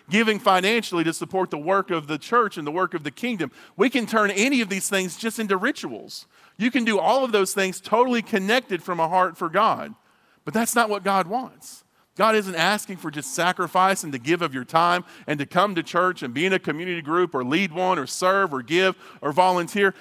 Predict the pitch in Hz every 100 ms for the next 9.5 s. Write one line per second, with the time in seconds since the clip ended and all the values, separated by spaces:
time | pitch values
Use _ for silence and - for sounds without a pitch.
0 | - - 254 254 214 - 143 - 254 190
1 | - - - _ _ _ _ - 208 220
2 | 196 214 196 185 - _ 143 143 180 226
3 | - 170 - 226 208 160 123 113 101 _
4 | _ _ _ _ _ _ _ 190 196 175
5 | 175 180 165 147 175 151 147 185 175 147
6 | 151 - 170 170 156 175 160 151 143 -
7 | 160 156 139 165 180 160 139 147 175 147
8 | - - _ 135 202 240 180 147 - 233
9 | 226 151 131 127 -